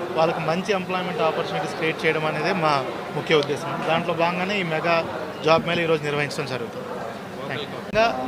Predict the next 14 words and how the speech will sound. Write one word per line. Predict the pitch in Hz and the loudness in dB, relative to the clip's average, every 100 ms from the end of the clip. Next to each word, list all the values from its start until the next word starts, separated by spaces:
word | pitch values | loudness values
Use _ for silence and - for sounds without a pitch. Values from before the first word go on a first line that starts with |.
| - - 180 165 | -4 -4 0 2
ఆ, | 160 156 156 | 4 4 2
మనకి | 160 156 151 | 0 4 4
ఏదైతే | 160 160 185 180 160 | 6 4 2 2 4
లోకల్లో | 147 160 190 185 185 | 6 6 6 6 6
ఇక్కడ | - 175 | 4 2
ఎక్కువ | 165 - 180 165 | 2 2 2 2
యువత | 156 160 165 | 0 0 0
ఉన్నారో | 156 151 165 - - | 2 2 2 2 2
వాళ్ళకి | 147 156 170 - 170 147 135 - 127 - - | 4 4 4 2 0 0 -4 -6 -6 -6 -4
అధిక | 151 165 175 | -2 -2 0
ప్రాధాన్యం | 165 165 170 170 160 | 2 2 2 -2 -4
ఇచ్చే | - 156 | -2 -2
విధంగా | 156 156 156 | 0 -2 -2
కూడా | 151 156 | 2 2